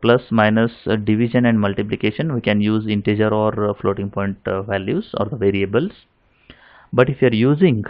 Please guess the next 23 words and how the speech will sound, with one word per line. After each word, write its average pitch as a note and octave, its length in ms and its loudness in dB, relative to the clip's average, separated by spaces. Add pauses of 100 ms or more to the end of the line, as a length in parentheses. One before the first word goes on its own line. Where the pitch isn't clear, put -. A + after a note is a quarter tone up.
(140)
the A2 240 0
division, C#3 560 0
uh, G#2 160 2
modulus C3 380 0
operator, A2 560 0 (720)
we C#3+ 160 4
cannot D3 340 2
use A#2+ 160 0 (100)
float. - 280 -8 (240)
If - 100 -6
you A2+ 80 -2
use D#3+ 200 0 (140)
float, - 280 -2 (160)
you A2+ 140 2
will G#2 100 2
get B2 240 2 (100)
illegal A2 400 2
use G2+ 180 -2
of F3 120 -8
floating - 300 -6
point, F#3+ 280 -2
uh, A2 240 -2
error. - 220 -4